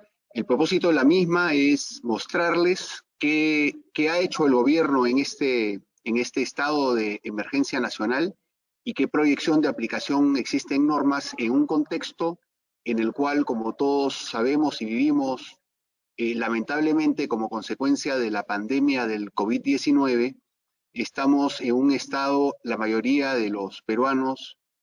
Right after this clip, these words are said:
de confinamiento, ¿no es cierto? Estamos viviendo una cuarentena que recientemente se ha extendido hasta el día domingo doce de abril. En ese contexto, entonces, hago la presentación.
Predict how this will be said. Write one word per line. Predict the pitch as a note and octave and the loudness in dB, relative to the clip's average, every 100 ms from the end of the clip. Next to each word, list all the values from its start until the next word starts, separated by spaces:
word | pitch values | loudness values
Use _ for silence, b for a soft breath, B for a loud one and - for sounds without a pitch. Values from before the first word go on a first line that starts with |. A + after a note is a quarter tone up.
| _ _ | _ _
de | - A2 A2 G#2+ G2+ - | -2 0 2 0 -2 -4
confinamiento, | B2 A2 B2+ A2+ B2 D#3 B2 G2 G2+ | -2 -2 -2 0 2 2 0 -4 -6
¿no | G2+ | -6
es | G2+ | -2
cierto? | C3+ C#3+ | -4 -2
Estamos | C3+ B2+ C3 | -4 -2 -2
viviendo | A#2+ B2 B2+ B2+ | 0 0 0 0
una | C3 C3 | 0 -2
cuarentena | - A#2 G#2 G#2 - D3 B2+ E3+ - _ _ _ _ _ - | -2 -2 -2 -6 -4 -2 0 -2 -8 _ _ _ _ _ -6
que | G#2+ G#2 | -2 0
recientemente | G#2+ - C3 C#3 C#3 C3+ B2+ C3+ C3+ | -2 0 0 4 4 4 2 0 0
se | - A#2+ | 0 -2
ha | A#2+ | -2
extendido | B2 - C3 B2+ C#3+ C#3 C3 C3 | -2 -2 -2 2 4 4 4 2
hasta | - - G#2+ | -4 -8 -4
el | G#2 G#2+ | -4 -2
día | C3 B2 | 0 2
domingo | A2 A#2+ B2 B2 | 0 0 0 2
doce | A#2+ A2+ A#2 | 0 -2 -4
de | G#2 | -2
abril. | F#2 - - _ _ _ - | -4 -8 -20 _ _ _ -6
En | A#2 | -2
ese | D3 F#3 | -2 0
contexto, | F3 F3 D#3+ - F3 F#3 - _ _ _ _ _ | 0 0 -4 -2 -2 -2 -6 _ _ _ _ _
entonces, | G#2+ G2 C3 C3 C3 - - | -4 0 0 2 0 0 -4
hago | B2+ C3 B2+ B2+ - | 0 2 2 0 -2
la | A2+ G2+ | -4 -4
presentación. | F2+ - F#2 F2+ - E2 | -6 -10 -8 -8 -10 -12